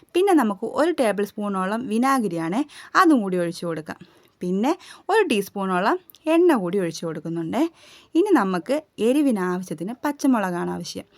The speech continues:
അപ്പോൾ അതൊരു രണ്ട് മൂന്നെണ്ണം ഞാൻ ഇതുപോലെ കീറിയിട്ട് കൊടുക്കുന്നുണ്ടേ. നിങ്ങൾക്ക്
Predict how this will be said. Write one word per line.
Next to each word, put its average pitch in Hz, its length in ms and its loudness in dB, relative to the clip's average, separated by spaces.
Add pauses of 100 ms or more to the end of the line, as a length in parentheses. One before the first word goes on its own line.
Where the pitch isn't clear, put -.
(340)
അപ്പോൾ - 180 -2 (160)
അതൊരു 330 340 0
രണ്ട് 220 300 -2
മൂന്നെണ്ണം 262 480 2
ഞാൻ 208 160 -6
ഇതുപോലെ 180 400 -6
കീറിയിട്ട് 180 400 -4
കൊടുക്കുന്നുണ്ടേ. 170 540 -6 (360)
നിങ്ങൾക്ക് 262 260 -4